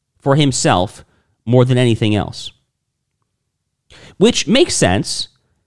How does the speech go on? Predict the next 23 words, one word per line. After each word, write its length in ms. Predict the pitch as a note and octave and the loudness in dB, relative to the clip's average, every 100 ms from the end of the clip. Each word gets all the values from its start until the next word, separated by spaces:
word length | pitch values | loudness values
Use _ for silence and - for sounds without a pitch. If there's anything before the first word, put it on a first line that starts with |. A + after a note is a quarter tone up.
| _ _ | _ _
because 280 | B2+ G3 D#3+ | -4 0 2
based 300 | F#3 G#3 - | 2 0 0
on 440 | D#3 E3+ D3 F2+ _ _ _ _ _ _ _ _ _ _ _ - | 0 2 0 -4 _ _ _ _ _ _ _ _ _ _ _ -2
everything 380 | C4 E4+ D4+ | 2 4 4
that 100 | G3 | 2
I 80 | G3 | 2
have 140 | E3+ B2+ | 2 0
ever 260 | E3 F3 | 0 2
learned 340 | B2 C3+ D#3 A#2+ | 2 2 2 2
about 260 | F2+ D#2 | 0 -2
the 60 | B1 | -6
man, 340 | G#1+ G#1+ B2+ - _ _ _ _ _ | -8 -8 -10 -12 _ _ _ _ _
including 420 | D3 - A3 G3 | -2 2 2 2
my 160 | E3 D#3+ | 2 2
own 400 | C#3 G#3 G3+ F#3 - _ - | 2 2 4 0 -4 _ -4
personal 920 | - D4 D4+ E4 D4+ C4+ C4+ - _ _ _ G3+ | 2 2 2 4 4 4 2 -2 _ _ _ -6
and 360 | B3 C4+ C4 | -2 -2 -2
professional 800 | - F3 - F#3+ G3 - E3 C#3 | -2 -4 -2 -2 -2 -2 0 0
dealings 720 | A#2+ B2+ E3+ G#2 G1+ - - | -2 -2 -2 -2 -6 -10 -8
with 240 | A#2+ F3 - | -2 -2 -2
him, 320 | A#1+ - - _ _ _ _ _ _ _ _ _ _ _ _ _ _ _ _ _ - _ _ _ - | -8 -8 -14 _ _ _ _ _ _ _ _ _ _ _ _ _ _ _ _ _ -20 _ _ _ -4
I 140 | G#3 | -2
believe 540 | D#4 C#4+ A3+ A#3 G3 | 0 0 2 2 0